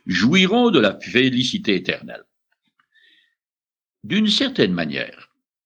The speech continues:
à Thessalonique, le jugement de Dieu est déjà à l'œuvre, puisque la position de ses habitants est mise en évidence par la persécution. Chacun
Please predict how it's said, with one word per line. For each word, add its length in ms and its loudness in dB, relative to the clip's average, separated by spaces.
à 120 2
Thessalonique, 800 -4
le 200 4
jugement 460 0
de 160 2
Dieu 320 2
est 60 4
déjà 440 2
à 60 2
l'œuvre, 460 -4
puisque 280 -4
la 240 4
position 680 -4
de 100 0
ses 280 -2
habitants 600 0
est 120 0
mise 540 -2
en 220 0
évidence 720 0
par 220 -2
la 160 0
persécution. 800 -10
Chacun 540 0